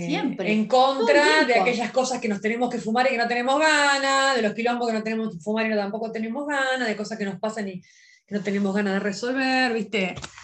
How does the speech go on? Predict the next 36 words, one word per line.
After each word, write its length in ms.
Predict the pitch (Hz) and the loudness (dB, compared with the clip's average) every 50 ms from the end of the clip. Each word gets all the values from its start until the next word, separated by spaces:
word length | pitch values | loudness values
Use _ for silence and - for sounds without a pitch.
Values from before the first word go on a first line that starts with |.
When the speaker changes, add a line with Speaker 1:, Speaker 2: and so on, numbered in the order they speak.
| - _ - | -18 _ -2
Speaker 2:
No 80 | 240 247 | 0 0
es 60 | - | 2
que 120 | - 202 | 0 0
todo, 520 | 202 226 226 226 226 220 202 196 - - _ | 0 2 2 4 4 4 4 2 -2 -8 _
o 60 | - 190 | -10 -6
sea, 240 | - 202 180 - - | -4 -2 -2 -2 -2
es 120 | 214 202 - | -2 0 2
hermoso 480 | 294 247 214 220 226 240 233 - 311 | 2 4 4 4 2 2 2 0 0
cuando, 380 | 320 214 196 185 180 180 - - 190 - - - - - _ _ _ _ _ _ _ _ - | 0 0 0 0 -2 -4 -6 -8 -12 -14 -14 -14 -14 -18 _ _ _ _ _ _ _ _ -8
cuando 220 | 202 196 202 208 | -4 -2 0 0
lo 160 | 202 196 190 | 0 0 0
podemos 360 | 196 196 214 233 277 294 - - | 2 0 2 2 2 0 0 0
llevar 200 | 220 208 220 226 | 0 2 2 2
a 40 | 233 | 2
la 120 | 226 214 | 2 0
conciencia 680 | 196 196 196 185 180 - 226 226 233 247 - - 277 269 | 0 -2 -4 -6 -6 -2 0 0 0 -2 -2 -2 0 0
y 60 | 220 | 0
reequilibrarlo, 800 | 190 185 180 175 185 180 175 170 180 208 214 202 185 175 165 160 | 0 -2 -2 -4 -4 -4 -2 0 2 2 2 2 0 0 -4 -4
pero 140 | 160 170 170 | -4 -4 -2
bueno, 380 | 180 180 175 165 160 165 170 160 _ | -2 -2 -2 -4 -6 -10 -12 -16 _
cotidianamente 640 | - 180 170 165 175 190 208 202 190 190 202 208 220 | -14 -12 -10 -6 -4 -2 -2 -2 -2 -4 -6 -6 -6
esto 200 | 202 - 185 165 | -6 -8 -8 -8
no 80 | 165 | -8
nos 220 | 175 196 202 190 - | -8 -8 -10 -12 -12
sucede 320 | - - 185 185 185 180 | -12 -8 -6 -6 -6 -6
ni 60 | 170 165 | -6 -8
en 80 | 160 | -8
pedo, 260 | 160 190 185 175 165 | -6 -6 -6 -6 -6
¿no? 220 | 165 165 185 208 214 214 - - | -8 -8 -10 -10 -12 -14 -12 -6
Speaker 1:
Mira, 400 | 226 233 240 233 196 170 - - - | -4 -4 -2 -2 -4 -4 -6 -12 -20
yo 200 | - - 302 330 | -10 -2 2 2
hace 320 | 339 349 349 - 285 - - | 2 2 2 0 -2 -2 0
poco 340 | - 277 285 285 285 302 277 | 2 2 2 2 2 0 -2
en 140 | 240 220 226 | 0 0 -2
unos, 500 | 240 247 254 247 226 208 175 - - - - | -2 -2 -2 -2 -4 -6 -8 -10 -18 -16 -10
eh, 580 | 180 180 175 170 160 160 160 156 156 160 - | -8 -6 -4 -4 -4 -6 -8 -8 -10 -12 -12